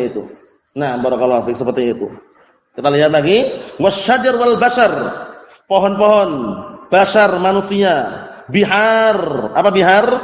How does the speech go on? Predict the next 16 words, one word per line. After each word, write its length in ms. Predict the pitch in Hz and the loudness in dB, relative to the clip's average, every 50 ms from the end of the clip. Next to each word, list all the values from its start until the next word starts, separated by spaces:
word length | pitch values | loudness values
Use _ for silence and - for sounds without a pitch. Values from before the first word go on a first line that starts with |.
| - - - - | -6 -12 -10 -4
Lautan. 880 | - 143 165 185 208 208 196 - 196 180 160 147 127 101 - - - - | 0 2 4 4 4 4 4 4 4 2 2 2 -2 -6 -10 -10 -6 -2
Wal 160 | 139 175 185 | 2 2 2
anhar, 1160 | 208 214 220 226 214 - 185 202 220 233 233 233 233 233 226 214 185 160 139 - - - - - | 2 2 0 0 2 4 4 6 6 6 6 6 6 6 6 4 2 0 -4 -6 -8 -12 -14 -14
sungai-sungai. 960 | - - 180 185 185 180 175 165 151 - 165 160 160 147 131 - - - - | -6 0 0 2 2 2 0 -2 -2 -2 -2 0 0 0 -2 -4 -8 -8 -4
Dari 240 | 131 190 208 220 214 | -2 0 0 -2 -2
sungai-sungai 480 | - 262 269 277 285 277 285 277 262 262 | -4 -4 -2 0 0 0 0 0 0 2
yang 160 | 262 254 247 | 2 0 0
kecil, 320 | 247 247 254 262 262 262 277 277 269 - - - - | 0 0 2 4 4 4 4 2 -2 -6 -10 -10 -6
air-air 560 | - 202 226 240 233 226 202 220 233 226 208 | -2 0 2 2 0 0 2 2 2 2 2
tadi 240 | 220 226 208 233 175 | 2 2 2 2 0
bersambung 400 | 175 - - 202 196 196 185 185 | -2 0 0 0 2 2 0 0
terus, 240 | 180 185 160 127 135 | 2 0 0 0 -2
bersambung, 400 | 147 143 156 165 160 170 175 170 | -4 0 0 0 2 2 0 0
bersambung, 320 | 170 170 175 175 180 180 | 0 2 2 2 2 2
bersambung. 240 | 160 180 185 190 208 | 0 2 2 2 2
Akhirnya 640 | 202 196 202 196 196 190 208 208 220 233 233 226 | 2 2 2 2 2 2 2 4 4 4 2 2